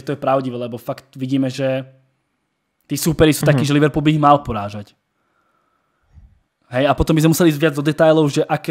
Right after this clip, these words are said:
Speaker 1: rozhodnutia urobil v tom zápase, v tých pätnástich, a či tam nenájdeme nejaký súvis, že možno niečo upískol, alebo nejako to viacej púšťal pre Liverpool, ale vravím, je to, že zobrať iba to číslo, je také veľmi, podľa mňa taká, že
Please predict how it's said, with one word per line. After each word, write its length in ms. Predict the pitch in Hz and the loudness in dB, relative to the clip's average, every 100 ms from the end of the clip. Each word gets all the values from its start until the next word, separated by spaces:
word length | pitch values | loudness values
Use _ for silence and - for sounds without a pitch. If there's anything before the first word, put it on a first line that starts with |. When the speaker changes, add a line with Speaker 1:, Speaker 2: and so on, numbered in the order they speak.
| 151 | -4
Speaker 1:
rozhodnutia 400 | 135 151 143 - | -2 -4 -2 -2
urobil 320 | 151 151 139 | 0 0 0
v 80 | - | 0
tom 120 | 143 | 0
zápase, 560 | 127 123 135 143 180 185 - | 0 -2 -4 -4 -4 -4 -8
v 80 | |
tých 180 | _ 131 - | _ -10 -8
pätnástich, 640 | 131 139 139 135 170 165 - _ _ | -6 -2 -2 -2 -8 -10 -12 _ _
a 80 | - 131 | -12 -10
či 80 | - | -4
tam 80 | 151 | 0
nenájdeme 360 | 147 143 143 143 | 0 0 0 -2
nejaký 240 | 131 139 | -4 -10
súvis, 320 | - 143 139 | -6 -4 -4
že 160 | 113 123 | -6 -8
možno 400 | 123 127 123 120 _ _ _ _ _ _ _ _ 143 | -8 -6 -6 -8 _ _ _ _ _ _ _ _ -6
niečo 240 | 135 160 | -4 -2
upískol, 640 | 151 127 135 127 - 127 | -2 -2 -2 -4 -4 -2
alebo 240 | 120 120 120 | -2 -4 -8
nejako 160 | 120 | -8
to 160 | 127 120 | -8 -4
viacej 240 | 131 139 | -4 -4
púšťal 320 | - 135 131 131 | -4 -4 -2 -4
pre 160 | 120 | -4
Liverpool, 480 | 123 120 117 147 151 | -6 -8 -6 -2 0
ale 320 | 131 135 131 - _ _ _ _ | 0 0 -2 -6 _ _ _ _
vravím, 400 | 131 147 151 143 | 2 4 4 2
je 20 | 143 | 2
to, 100 | 143 139 139 _ _ _ _ - | 4 4 2 _ _ _ _ -18
že 120 | 127 120 _ _ _ _ - | -18 -18 _ _ _ _ -16
zobrať 400 | 127 156 180 175 | -4 2 2 2
iba 80 | 170 | -2
to 160 | 170 | -4
číslo, 640 | - 139 131 - 180 208 - _ _ _ _ - | -4 -4 -4 0 0 0 -6 _ _ _ _ -12
je 80 | |
také 240 | 135 - 147 | -10 -4 0
veľmi, 560 | 147 156 156 143 135 | 2 2 2 2 0
podľa 160 | 139 139 | -2 0
mňa 140 | 135 135 131 | 0 0 -4
taká, 100 | 131 127 | -6 -4
že 240 | 135 131 | -2 -4